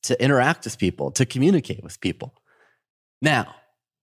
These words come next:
we also wanted to touch on the other thing that's on everyone's mind right now, which is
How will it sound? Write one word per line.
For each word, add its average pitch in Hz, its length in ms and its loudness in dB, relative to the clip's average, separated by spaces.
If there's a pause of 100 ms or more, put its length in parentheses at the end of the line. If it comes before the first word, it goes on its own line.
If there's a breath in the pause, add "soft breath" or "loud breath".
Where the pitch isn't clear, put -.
(180)
we 151 300 2
also 151 420 4
wanted 131 340 2
to - 80 -4
touch 110 240 2
on 104 280 4
the 95 180 2
other 98 240 4
thing 95 300 2
that's 87 180 -2
on 90 160 2
everyone's 87 480 0
mind 123 320 2
right 104 220 -2
now, 87 260 -2
which 90 240 -6
is 87 240 -2